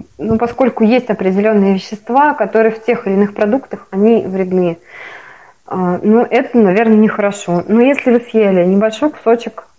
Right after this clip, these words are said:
мяса, например, злаковые, и на вашей тарелке лежат помидоры, свежая зелень, вот, чтобы ваша тарелка, вот как ориентироваться, чтобы ваша тарелка была разноцветной. Если у вас разноцветная тарелка, и ваша, она очень красивая, ее хочется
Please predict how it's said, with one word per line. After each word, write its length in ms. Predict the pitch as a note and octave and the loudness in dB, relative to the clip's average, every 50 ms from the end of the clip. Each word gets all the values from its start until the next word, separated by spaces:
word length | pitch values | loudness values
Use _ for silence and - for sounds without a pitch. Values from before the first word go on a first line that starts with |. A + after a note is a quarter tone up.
| _ _ _ _ _ - | _ _ _ _ _ -2
мяса, 360 | G3 G3 G3+ G3 G3+ - G3 | 0 0 0 -2 -4 -4 -2
например, 540 | F#3+ F#3 - F#3+ F#3 F3 E3 F3 F3+ - - | -2 -2 -2 -2 -2 -2 -2 -2 -4 -4 -2
злаковые, 800 | - G#3+ G3+ G#3+ A#3+ A3+ A3 G#3 - - G3 F3+ F3 F3 F3 D#3+ D3+ | 0 0 2 2 2 2 2 0 0 -4 -6 -4 -2 0 0 0 0
и 140 | - F#3+ G#3 | 0 0 2
на 120 | G#3+ A3 | 2 4
вашей 280 | G#3+ B3+ B3 B3 A#3+ A3+ | 2 2 0 -2 -2 0
тарелке 460 | - A3 A3 G#3+ G#3 G3+ G#3 - F#3 | 0 2 2 2 0 0 -2 -4 -4
лежат 380 | F3+ F3+ F#3 A3 B3+ C4 - | -4 -2 -2 -2 -2 -4 -4
помидоры, 560 | - A3+ A3+ A3 G#3 G3 G#3 G#3 F#3+ F#3+ F#3+ F#3 - | -4 -2 0 2 2 2 2 2 0 0 -4 -8 -6
свежая 400 | - G#3+ A#3+ B3 A#3+ A#3+ A3+ A3 | -2 -2 -2 0 0 0 0 0
зелень, 440 | G3 G3 G3+ G3+ F#3+ F3+ E3 D#3 D#3+ - - - - - - _ _ _ _ _ _ _ _ - | 2 2 2 2 2 2 0 -2 -4 -8 -16 -20 -20 -20 -20 _ _ _ _ _ _ _ _ -6
вот, 260 | G3+ A#3 A#3 A#3 - - | -4 -2 -2 -4 -6 -12
чтобы 240 | - - - B3 A3 | -10 -4 -2 -2 0
ваша 260 | C#4 C#4 C#4 C#4 - | 0 0 -2 -2 -2
тарелка, 580 | - C4 C4 D#4 F#4 G4+ - - - G3 - - F#3+ | -2 0 2 2 2 2 0 0 -2 -2 -2 -2 -2
вот 220 | A#3+ C#4 C4+ - - | -2 -2 -4 -2 -2
как 180 | E4 - E4 | -2 0 2
ориентироваться, 680 | D#4+ C4 B3+ B3 - - A3+ G3 F#3 F3+ F3 - - - | 2 2 2 0 0 0 0 0 0 -2 -4 -8 -14 -20
чтобы 120 | - - - | -14 -6 -4
ваша 120 | C4 C4+ - | -4 -4 -2
тарелка 300 | C#4 C4 E4+ E4 E4 G#3+ | 0 0 0 0 2 0
была 200 | G3 G3 G#3 A3 | 2 2 2 0
разноцветной. 720 | A3+ A3+ G#3 G3+ G3+ - - F3 E3+ E3+ - - G3+ F3+ - - - - - _ - | 0 0 -2 -4 -4 -2 -2 -2 -2 -2 -4 -10 -12 -12 -14 -20 -20 -20 -20 _ -2
Если 260 | G3 A#3 C4 - - | 0 0 0 2 2
у 40 | B3 | 2
вас 100 | A#3+ B3 A#3+ | 2 2 0
разноцветная 640 | A#3 G#3+ G#3 A3+ A3+ A3+ - A#3 A3+ A3+ - G#3 G3+ | 0 0 2 2 0 0 0 -2 -2 -2 -2 -4 -2
тарелка, 640 | G3+ G#3+ G#3 A#3 C#4 D#4 D4+ - - E3+ E3 F3 - _ - - - _ - | 0 0 2 2 2 2 0 -2 -4 -6 -6 -6 -10 _ -20 -20 -20 _ -6
и 80 | F#3+ | -2
ваша, 540 | G3 G#3+ A#3 A#3 A#3 - G#3 F#3+ F3+ - - - - - - - - - - - - | 0 0 0 0 -2 -2 -2 0 0 -2 -6 -10 -18 -20 -20 -20 -20 -20 -18 -6 -2
она 260 | G3+ G#3+ A3+ A#3 - | 0 2 2 2 2
очень 300 | - A#3+ B3+ - - - | 2 2 0 0 -2 -4
красивая, 520 | - G#3+ G#3 G#3 - - A3 F#3 F#3+ F3 | -2 -2 -2 -2 -2 -2 0 2 2 2
ее 140 | E3+ F#3 G3 | 2 0 0
хочется 300 | - - A#3+ A#3 - | 0 -2 -2 -2 -4